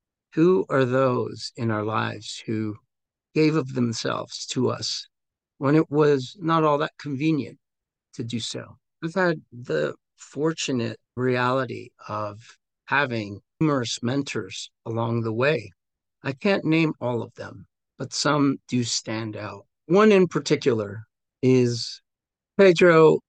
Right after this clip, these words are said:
Munoz Dones. I had met Pedro as a young Coast Guard officer. He was part of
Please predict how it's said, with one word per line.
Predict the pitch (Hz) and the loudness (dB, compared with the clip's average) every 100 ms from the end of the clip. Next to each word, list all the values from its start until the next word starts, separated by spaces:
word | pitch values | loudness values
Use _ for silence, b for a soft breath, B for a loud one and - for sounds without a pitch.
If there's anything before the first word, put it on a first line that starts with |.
| _ | _
Munoz | 139 156 156 139 - | 2 6 8 6 2
Dones. | - 113 120 107 - - - - - | 0 0 0 -4 -8 -8 -8 -12 -2
I | 175 | 2
had | 196 185 143 | 6 4 6
met | 135 156 160 - _ | 4 6 2 -2 _
Pedro | 135 120 113 117 120 123 127 - | -2 -2 -2 -2 -2 -6 -10 -14
as | 139 | -8
a | 120 | -4
young | 123 143 151 | 0 0 -2
Coast | - 127 120 | -2 -4 -4
Guard | 127 110 | -6 -8
officer. | 104 104 117 - - - _ _ _ _ | -8 -14 -12 -12 -14 -20 _ _ _ _
He | - 170 | 0 6
was | 170 143 120 - | 8 6 2 -4
part | - 147 143 - | 0 2 2 0
of | 127 113 | -2 -2